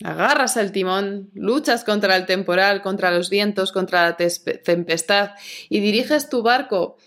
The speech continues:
hacia buen puerto, ¿no? Quizás encuentres faros que te guíen, pero tú siempre estás manejando el timón. Ahí estás demostrando tener un locus de control interno, ¿vale? Te estás haciendo cargo.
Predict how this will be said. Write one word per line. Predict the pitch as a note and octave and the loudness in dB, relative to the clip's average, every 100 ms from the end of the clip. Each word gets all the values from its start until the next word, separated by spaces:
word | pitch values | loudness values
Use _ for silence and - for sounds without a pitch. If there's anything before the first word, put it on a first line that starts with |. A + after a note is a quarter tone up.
| _ | _
hacia | F3+ F3 D#3+ | -6 0 2
buen | D#3+ G#3 A3+ | 2 2 2
puerto, | F#3+ A3+ C#4 - A3+ | 2 0 0 -2 -2
¿no? | A3 D4 | -2 -4
Quizás | G#3+ F#3 F#3+ | -4 -4 -2
encuentres | F3+ F3 E3 D#3+ - | 0 0 0 -2 2
faros | A3 B3 G#3 | 2 2 -2
que | G3+ | -4
te | - | -4
guíen, | E3+ G#3+ G3+ G3+ | -2 0 0 0
pero | E3+ E3 | 0 0
tú | D4 | -2
siempre | - B3 A#3+ G3 | -2 -2 0 -2
estás | F#3 F#3+ G#3 - - - - - - _ | 0 0 0 -2 -8 -20 -20 -20 -20 _
manejando | F3+ F#3+ F#3+ A#3+ A3+ | 0 0 2 2 2
el | G#3+ | 0
timón. | F#3+ F#3+ A#3 G#4 - _ _ - | 0 0 0 0 -6 _ _ -6
Ahí | F#3 F#3+ | 0 2
estás | G3+ A#3+ | 2 2
demostrando | A3+ G#3+ G#3 G#3 G#3+ A3 B3 F#4+ - _ - _ | 2 0 0 0 0 2 0 -2 -6 _ -20 _
tener | F3 F3 F#3 | -2 2 4
un | G3 | 4
locus | F#3 G3+ B3+ D#4 - | 2 2 -2 -2 -2
de | - D#3 | -2 -2
control | D3 D3 F#3 A3+ G#3+ - | -2 -2 0 0 -4 -4
interno, | F3 D#3+ D#3 D3+ - - - | 0 0 2 0 -2 -8 -6
¿vale? | - G3+ | -2 0
Te | G#3+ | 0
estás | - E3+ F3+ | -4 -4 -2
haciendo | F#3 E3+ D#3+ | 0 0 0
cargo. | D3+ D3+ F3 - | -4 -8 -10 -18